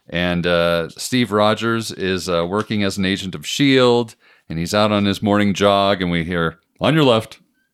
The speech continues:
on your left, <laughs> on your left," flying past Sam, <laughs> uh, who is a, uh, veteran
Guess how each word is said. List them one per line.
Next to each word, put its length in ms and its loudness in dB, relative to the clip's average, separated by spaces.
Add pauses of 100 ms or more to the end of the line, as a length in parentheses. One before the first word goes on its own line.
(640)
on 160 0
your 120 4
left, 340 0 (400)
<laughs> 380 -10
on 180 0 (100)
your 100 2
left," 420 0 (520)
flying 540 0
past 560 0
Sam, 480 0 (360)
<laughs> 1400 -6
uh, 380 4
who 240 2
is 200 4
a, 220 2
uh, 200 0
veteran 800 2